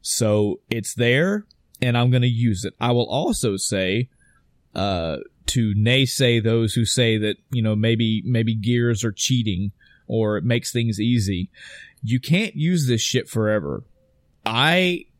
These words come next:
have purchased, oh, that's another thing, Chris. This is something that made, made things a little easier. As I was going through this game, and this one I have no excuse for because I've been knowing, I've been doing this shit since Mega Man seven, mainly Mega Man eight.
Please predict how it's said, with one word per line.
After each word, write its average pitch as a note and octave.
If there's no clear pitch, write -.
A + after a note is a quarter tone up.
have B2
purchased, C#3
oh, D3
that's C3+
another C#3+
thing, G#2
Chris. G#2
This B2
is B2+
something B2+
that A#2
made, B2
made B2
things A#2+
a A2+
little A2
easier. G#2
As D#3
I F3
was D3
going D3
through C#3+
this C3
game, E3+
and A#2
this D3+
one D#3
I C3+
have B2+
no B2
excuse B2
for F#2+
because G#2+
I've C3+
been A#2+
knowing, A#2+
I've C3+
been C3
doing A#2+
this B2+
shit A2
since A2
Mega A2
Man G#2
seven, G#2+
mainly F3
Mega B2+
Man G#2+
eight. F#2+